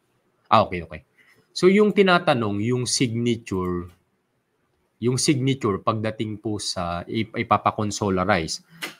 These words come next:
Ang nangyayari po kasi dyan, pag magpapakonsolarize po tayo sa embassy abroad,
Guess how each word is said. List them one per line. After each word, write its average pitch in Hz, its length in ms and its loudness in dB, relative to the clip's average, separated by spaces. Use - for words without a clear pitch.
Ang 180 160 2
nangyayari 165 480 2
po 127 160 -8
kasi 120 160 -4
dyan, 92 320 -6
pag 107 80 -8
magpapakonsolarize 107 1120 -6
po 95 160 -12
tayo 92 400 -8
sa - 160 -12
embassy 95 560 -10
abroad, 82 400 -12